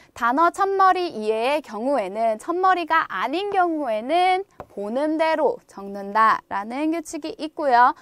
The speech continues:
또한 이 번 접두사처럼 쓰이는 한자어가 붙어서 된 단어에는 뒷말을 어떻게 한다? 그쵸. 두음 법칙에 따라서 적는다라고 보시면 되겠습니다. 그래서 아까 알아본 게 신여성이었죠.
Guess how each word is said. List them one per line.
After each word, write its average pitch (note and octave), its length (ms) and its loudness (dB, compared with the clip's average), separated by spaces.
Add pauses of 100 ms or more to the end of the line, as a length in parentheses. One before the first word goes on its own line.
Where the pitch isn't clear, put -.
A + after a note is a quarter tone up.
(300)
또한 F4 480 6
이 B3+ 180 -2
번 B3 340 8
접두사처럼 F4 920 4
쓰이는 D#4+ 540 0
한자어가 E4 600 4
붙어서 C4 540 2
된 A#3 300 -6
단어에는 B3 760 -2 (320)
뒷말을 A#3+ 720 0
어떻게 A3 400 -10
한다? A#3+ 400 2 (760)
그쵸. - 280 -8 (160)
두음 C#4 420 -2
법칙에 C4+ 880 2
따라서 G#3+ 640 4
적는다라고 G#3 960 -2
보시면 C#4 320 -4
되겠습니다. G#3+ 640 -8
그래서 G#3+ 280 -6
아까 C4+ 320 0
알아본 G#3+ 340 -2
게 D#4 280 0
신여성이었죠. F4 1400 0